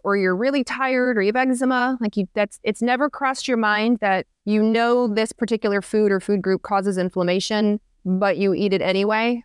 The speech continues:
You know, I'm, I'm always just floored, like, "Really? You've never put that together?" Sometimes they're in denial. They don't want to.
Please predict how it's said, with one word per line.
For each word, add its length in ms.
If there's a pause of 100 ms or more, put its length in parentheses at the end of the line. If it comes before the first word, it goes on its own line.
(220)
You 100
know, 200
I'm, 300
I'm 180
always 180
just 140
floored, 360
like, 240
"Really? 280
You've 160
never 180
put 160
that 140
together?" 420 (640)
Sometimes 440
they're 140
in 80
denial. 360
They 100
don't 120
want 200
to. 260